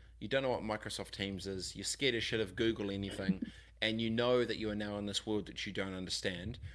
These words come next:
Speaker 1: what's the first one or two things that you'd do for a bus-, a small business owner in New Zealand who is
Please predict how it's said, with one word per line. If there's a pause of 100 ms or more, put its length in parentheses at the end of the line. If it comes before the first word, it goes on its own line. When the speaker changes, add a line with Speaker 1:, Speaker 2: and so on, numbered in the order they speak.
(280)
Speaker 1:
what's
the
first (140)
one
or
two
things
that
you'd
do
for
a
bus-, (100)
a
small
business
owner
in
New
Zealand
who
is